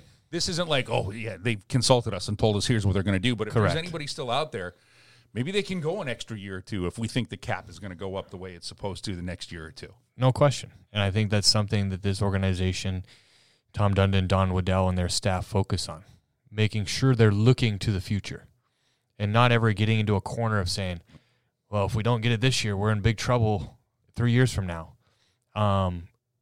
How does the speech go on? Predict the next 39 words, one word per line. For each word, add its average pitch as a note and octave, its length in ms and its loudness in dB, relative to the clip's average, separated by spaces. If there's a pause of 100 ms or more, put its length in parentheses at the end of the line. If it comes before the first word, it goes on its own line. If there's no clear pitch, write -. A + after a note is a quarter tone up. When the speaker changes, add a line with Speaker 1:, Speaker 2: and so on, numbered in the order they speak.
(160)
Speaker 2:
the G#2+ 160 2
other C3 140 6
thing A2+ 220 2
I G2 80 2
wanna A2+ 220 4
jump F#2 280 0
on F#2 200 0
the F2 60 -4
side F#2+ 280 -2
of F2 80 -6
the F2+ 100 -6
player, F2 400 -8 (1000)
and F#2 520 0
for G2 200 0
our G#2+ 140 6
fan A2 340 2
base F#2 300 0
and G2+ 80 -2
this F2+ 120 -4
organization, F2+ 800 -4 (300)
and F#2+ 140 -6
I G2 60 -2
think F#2+ 140 -2
this F2 140 -4
organization F2 540 -2
knows F2+ 240 0
it, E2+ 100 -6
but F2+ 120 -8
for G2 120 -6
the G2 80 -4
fan G#2+ 260 -2
base F#2+ 260 -2
that F#2+ 100 -4
I F#2 40 -2
wanna F#2 200 -4
point F2+ 260 -4
out, F2 160 -10 (1120)
the G#2+ 120 0
commitment A#2+ 540 0